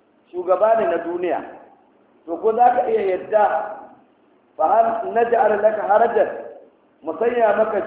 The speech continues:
ju'ulan min al-ma, wani ju'uli, wani yanki na dukiya,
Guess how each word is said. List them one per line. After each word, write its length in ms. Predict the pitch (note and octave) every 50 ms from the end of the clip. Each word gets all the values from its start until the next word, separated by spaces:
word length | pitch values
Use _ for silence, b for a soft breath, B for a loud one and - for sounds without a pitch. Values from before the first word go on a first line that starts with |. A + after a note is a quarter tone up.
| - -
ju'ulan 640 | - - - C#4 C4 B3 G#3+ F3 - - - - -
min 140 | F3+ A3 A3
al-ma, 640 | G#3 F#3+ F#3 F#3+ G3+ G#3 F#3+ - - - - - - - - - - _ _ _ _ C#3+
wani 520 | F3+ A3 A3+ A#3+ B3 A#3+ A#3+ A#3+ - - - - - - - - _ -
ju'uli, 480 | - A#3+ - A#3+ A3 G#3+ A3 G#3+ - - - - - - - - _ _ _ _ _ _ _ -
wani 300 | G3 G3+ A3+ A#3 A#3+ B3
yanki 340 | B3 B3 B3+ B3+ - G#3 G3+
na 120 | G3+ G#3
dukiya, 500 | G3+ G#3+ A#3 A3+ - E3+ F#3+ G3 G3 F#3